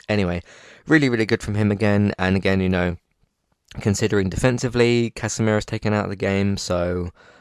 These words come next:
um, yeah,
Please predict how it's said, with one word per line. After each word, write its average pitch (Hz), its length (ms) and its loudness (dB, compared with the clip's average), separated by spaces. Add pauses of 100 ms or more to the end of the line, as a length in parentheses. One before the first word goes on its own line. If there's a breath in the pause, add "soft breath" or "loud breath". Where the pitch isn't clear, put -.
(340 soft breath)
um, 85 680 -2 (1120)
yeah, 87 240 0